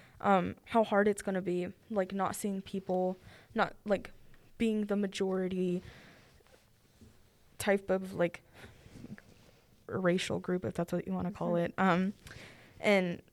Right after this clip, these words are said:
Speaker 1: reading this, Manhattan is a Lenape word where it says, um, "The things I know aren't easy. I'm the only Native American on the eighth floor of this hotel or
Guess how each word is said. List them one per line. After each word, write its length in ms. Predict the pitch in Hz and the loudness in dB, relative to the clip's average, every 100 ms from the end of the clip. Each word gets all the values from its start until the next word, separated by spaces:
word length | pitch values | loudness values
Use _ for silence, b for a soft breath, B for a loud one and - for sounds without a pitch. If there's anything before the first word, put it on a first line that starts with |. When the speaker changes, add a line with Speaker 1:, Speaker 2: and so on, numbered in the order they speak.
| _ | _
Speaker 1:
reading 600 | 214 208 226 226 220 208 | -8 -2 0 2 2 4
this, 240 | 202 196 196 | 2 2 0
Manhattan 460 | 190 185 185 196 | -2 -2 -2 -2
is 160 | 190 196 | -2 0
a 180 | 180 180 | 2 2
Lenape 360 | 190 180 190 | 2 0 0
word 500 | 190 190 185 180 180 - B B B B | 0 2 2 4 0 -2 B B B B
where 160 | 214 190 | 4 4
it 120 | - | 4
says, 640 | - 190 180 170 196 202 - - - | 2 4 6 6 2 -6 -10 -12 -4
um, 380 | 196 175 180 202 | -2 0 -2 0
"The 80 | 202 | 0
things 260 | 202 220 214 | 4 4 6
I 100 | 208 | 6
know 200 | 202 196 | 4 4
aren't 300 | 196 156 - | 2 2 -2
easy. 460 | 196 196 170 180 - | -4 -2 -2 -2 0
I'm 140 | 214 | 2
the 100 | 208 | 4
only 220 | 214 214 208 | 4 4 6
Native 280 | 196 202 | 4 4
American 520 | 196 190 185 190 190 190 | 4 4 4 2 0 0
on 140 | 190 | 2
the 160 | 185 208 | 2 2
eighth 160 | 202 | -2
floor 320 | - 202 190 185 | -4 -2 2 2
of 140 | 190 | 0
this 160 | 185 - | -2 0
hotel 380 | 196 190 180 | -2 0 2
or 80 | 175 | 2